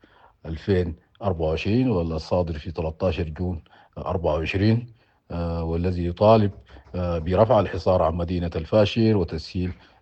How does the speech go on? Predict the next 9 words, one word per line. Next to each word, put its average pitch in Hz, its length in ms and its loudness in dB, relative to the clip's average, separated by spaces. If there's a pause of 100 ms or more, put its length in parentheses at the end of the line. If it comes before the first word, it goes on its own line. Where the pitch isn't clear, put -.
آه، 90 100 -2
انسياب 87 520 0
مواد 82 300 0 (180)
الإغاثة، 78 500 -6 (720)
آه، 76 480 -8
ل-، 76 440 -12
لل-، 78 520 -12 (280)
للأشخاص 92 800 2
المحاصرين، 98 720 0